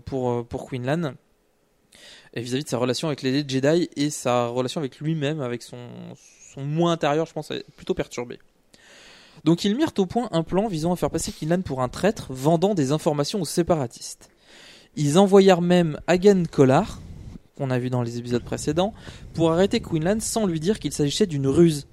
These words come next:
sachant que jamais Hagen n'irait jusqu'à tuer le Jedi. Quinlan se laissa arrêter et discuta avec Hagen Kolar lors du trajet vers le spatioport. Le discours de ces derniers était construit pour le faire passer pour un, non seulement un traître, mais également un adepte du côté obscur.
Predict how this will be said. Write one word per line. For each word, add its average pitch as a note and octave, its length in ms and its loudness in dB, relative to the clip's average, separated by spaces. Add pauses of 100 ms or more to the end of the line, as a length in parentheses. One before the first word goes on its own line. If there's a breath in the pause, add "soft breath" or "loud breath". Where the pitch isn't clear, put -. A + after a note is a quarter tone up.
(240 soft breath)
sachant E3+ 400 0
que D3 180 4
jamais C3+ 520 6
Hagen C#3 280 2
n'irait D3+ 340 2
jusqu'à E3 240 2
tuer E3 240 4
le D#3+ 140 6
Jedi. B2+ 400 4 (600 loud breath)
Quinlan D#3 300 6
se C3 140 0
laissa B2+ 320 4
arrêter A#2+ 320 4
et F#3 60 4
discuta C#3+ 400 2
avec C3 200 4
Hagen C3 240 4
Kolar C3 320 4
lors C3+ 120 4
du B2 120 0
trajet C3 340 2
vers D3 120 4
le B2 80 4
spatioport. - 680 -2 (460 soft breath)
Le C3+ 140 4
discours G3 540 -2 (300)
de C3 140 -4
ces C3 160 -4
derniers C3 340 2
était F3 220 4
construit E3 480 -2
pour C#3 160 2
le C3 60 4
faire C3 160 -6
passer C#3+ 260 0
pour C3 300 -4
un, - 80 -6
non E3 180 -2
seulement E3 460 0
un C3 100 0
traître, - 380 0 (340 loud breath)
mais C#3 160 4
également C#3+ 380 6
un C3 100 2
adepte C3+ 340 4
du B2+ 140 -6
côté D#3 300 4
obscur. - 500 -4